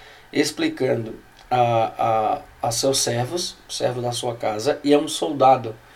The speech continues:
devoto. Olha isso daqui. Preste atenção que ele já tinha soldado no grupo que ele comandava, né, no batalhão que ele comandava,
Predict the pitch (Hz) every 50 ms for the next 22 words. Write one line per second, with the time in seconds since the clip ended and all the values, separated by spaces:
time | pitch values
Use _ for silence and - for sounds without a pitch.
0 | - - - - 120 117 123 - - 120 127 127 135 131 - - - - - -
1 | - - _ _ - 123 131 143 147 139 - - 107 - - - - - - -
2 | - - - - - - - - - - - - - - 131 135 139 143 147 143
3 | 143 139 135 - - 139 147 156 151 - - 151 147 139 - - - - - -
4 | - - 131 139 143 139 147 139 135 - - 175 185 185 - - 180 170 139 135
5 | 135 131 123 131 135 143 147 135 135 131 131 123 - - - - 139 135 131 123
6 | - - 160 165 170 147 127 120 120 123 135 143 147 131 113 - - - - -
7 | - - - - - _ _ 120 117 120 127 131 135 127 131 127 127 - 127 123
8 | 123 123 123 120 - 131 123 117 120 - 147 147 151 160 - 120 117 120 131 139
9 | 135 113 117